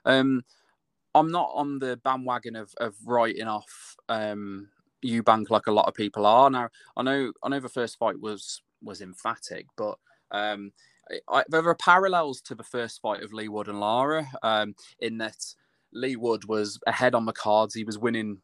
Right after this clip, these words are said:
very well until he got caught. Um, I know it was only three rounds, but, um, for the first few rounds, I thought Eubank was outboxing Smith. Um,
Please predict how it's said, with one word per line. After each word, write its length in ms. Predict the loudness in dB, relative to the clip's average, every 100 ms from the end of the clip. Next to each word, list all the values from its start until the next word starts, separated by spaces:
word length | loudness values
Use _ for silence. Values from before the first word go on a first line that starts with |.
| -12
very 340 | 4 4 4 2
well 300 | 2 2 0
until 260 | -6 -6
he 100 | -4
got 180 | -2 -2
caught. 340 | 0 2 2 -2 -12 -20 -6
Um, 460 | 0 0 0 -4 -8 -4
I 60 | 0
know 120 | 0
it 100 | 0
was 120 | 0
only 240 | 0 0 -4
three 320 | -2 -2 0
rounds, 460 | -2 -2 -4 -10
but, 240 | -4 -4 -4 -10 -20 _ -2
um, 560 | 0 0 -2 -6 -10 -14 _
for 120 | -10 -10
the 80 |
first 280 | 2 2 2
few 200 | -2 0
rounds, 400 | 4 4 2 -2
I 40 | -4
thought 220 | -4 -4
Eubank 380 | -2 -2 -2 -2
was 100 | 0
outboxing 540 | 2 2 0 -2 -4
Smith. 440 | -2 -2 -2 -10 -4
Um, 460 | -2 0 -2 -6